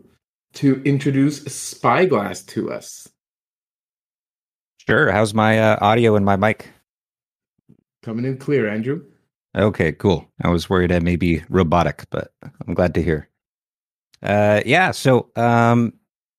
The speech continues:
Speaker 2: uh, my name's Andrew Ware. I'm the, uh, I'm, uh, writer as well as product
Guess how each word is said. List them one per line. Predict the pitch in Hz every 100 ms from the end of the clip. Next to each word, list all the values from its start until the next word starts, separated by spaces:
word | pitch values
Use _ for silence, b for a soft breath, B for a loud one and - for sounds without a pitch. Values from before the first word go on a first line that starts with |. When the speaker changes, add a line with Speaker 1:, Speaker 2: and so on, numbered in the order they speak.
| _ _ _ _ - _ -
Speaker 2:
uh, | 113 107
my | 120
name's | 135 123 - -
Andrew | 123 120 120 117
Ware. | 117 123
I'm | 113 101
the, | 92 110 107 92 _ - -
uh, | - 90 82 - -
I'm, | - 101 - _ _ _ _ -
uh, | 87 - -
writer | 107 107 107
as | 92
well | 95 95
as | 87
product | - - 139 120